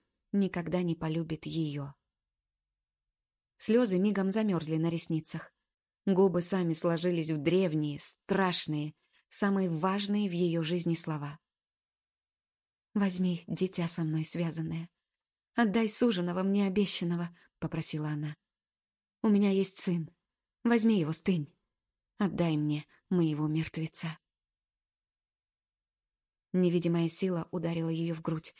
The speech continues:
отшвырнула от ямы, бросила на землю. Маленькая, слабая женщина лежала в грязи и плакала, свернувшись в комок. Сквозь пелену слёз она увидела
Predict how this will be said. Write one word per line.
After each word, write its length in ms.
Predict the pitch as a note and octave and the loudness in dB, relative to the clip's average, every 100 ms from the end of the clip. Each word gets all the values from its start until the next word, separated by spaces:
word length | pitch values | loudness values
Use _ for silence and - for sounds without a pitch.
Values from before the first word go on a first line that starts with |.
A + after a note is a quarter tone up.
| - - | -20 -8
отшвырнула 560 | F#3 - G3 F#3+ G3+ G3+ | -6 -2 0 2 0 0
от 200 | G3 - | -2 -2
ямы, 340 | F3+ D#3 D3 - | 0 0 -2 -4
бросила 500 | D#3+ G3+ A3 A3 G#3 | -2 0 0 0 2
на 140 | G#3 | 2
землю. 360 | G3 E3 C#3+ D3 - _ _ _ _ _ _ _ _ - | 2 0 -2 -6 -14 _ _ _ _ _ _ _ _ 0
Маленькая, 640 | A#3+ G#3 D#3 D#3+ E3+ E3 | 2 2 0 -4 -6 -6
слабая 520 | - A#3 A3 F3 F3 | -2 0 0 0 0
женщина 540 | F3 A#3+ F#3+ - E3 D#3+ - - _ | 0 0 0 -4 -6 -8 -14 -20 _
лежала 400 | G#3 G3 G3 F#3+ | 0 2 2 -2
в 60 | E3 | 0
грязи 440 | F#3 F#3+ G#3+ G#3+ - _ | 0 2 0 -2 -8 _
и 80 | - | -4
плакала, 640 | G#3 - G#3 F#3+ - D#3 D#3 | -4 0 0 0 0 -4 -2
свернувшись 720 | - F3+ F3+ F#3 - F3 - | -2 0 -2 -2 -4 -4 -4
в 80 | |
комок. 500 | - E3 D#3+ C#3+ - _ _ _ _ _ _ _ _ _ | -4 -2 -2 -4 -12 _ _ _ _ _ _ _ _ _
Сквозь 380 | - - F3+ F3 | -8 -2 0 0
пелену 320 | F3 E3+ E3 | 0 0 0
слёз 420 | E3 F3+ G3 - - _ _ _ _ _ | 0 0 -2 -4 -10 _ _ _ _ _
она 360 | F3+ F3+ G3+ - | 0 0 -2 -4
увидела 580 | G3+ E3+ F3+ G3+ G3+ | -2 0 0 -2 -4